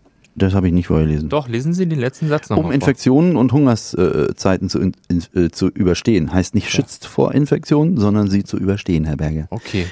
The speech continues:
Speaker 1: Da müssen Sie auch genau hinhören und nicht mir irgendwas in den Mund lehnen. Also, da passe ich euch genau auf. Sie sind heute ein bisschen auf,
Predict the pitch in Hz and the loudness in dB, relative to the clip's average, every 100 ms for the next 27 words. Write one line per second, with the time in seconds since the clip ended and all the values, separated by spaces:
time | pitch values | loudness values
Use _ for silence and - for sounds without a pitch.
0 | - 107 120 135 135 123 120 120 143 151 | -4 -2 0 0 0 2 2 2 0 0
1 | 165 160 - - 131 - 127 123 120 120 | 0 -2 -4 -2 -4 -2 -2 -2 -2 -4
2 | 120 120 113 104 110 110 107 - - 165 | -4 -4 -2 -2 -2 -2 -2 -4 -6 -4
3 | 151 127 107 - 78 67 - - 123 123 | -4 -2 -2 0 -2 -2 -8 -10 -4 -2
4 | 110 107 101 92 - 82 - 67 | 0 0 0 0 0 -4 -4 -6